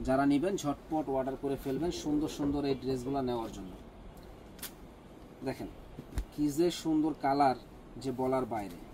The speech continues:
মাত্র আটশোশো, একেবারে পাইকারি দামে আমাদের কাছে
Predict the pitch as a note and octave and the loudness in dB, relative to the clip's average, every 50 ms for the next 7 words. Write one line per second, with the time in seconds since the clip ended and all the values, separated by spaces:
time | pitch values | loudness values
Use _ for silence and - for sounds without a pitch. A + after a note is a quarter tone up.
0 | - - B2 C#3 C#3 C#3+ - - - D#3+ E3 D3 D3 C3+ - - C3+ A#2+ - - | -6 0 4 6 6 4 4 6 8 8 10 10 8 6 6 4 2 2 2 -2
1 | - - - - - - - - - - - - - - - - - - - - | -4 -6 -8 -8 -6 -6 -6 -6 -6 -6 -8 -8 -8 -10 -12 -12 -14 -6 -4 -4
2 | - - F3 E3 E3 E3 D3+ - - D3 D3 D#3 D3 - E3+ E3+ D#3+ D3+ D#3+ D#3 | 0 2 2 4 4 2 2 4 4 6 6 6 6 4 4 4 6 6 6 6
3 | D#3 E3+ F3+ D3+ C#3+ C#3 C3 C#3 - C#3 C3+ - C#3 | 6 6 6 6 4 4 2 0 0 0 0 -2 -2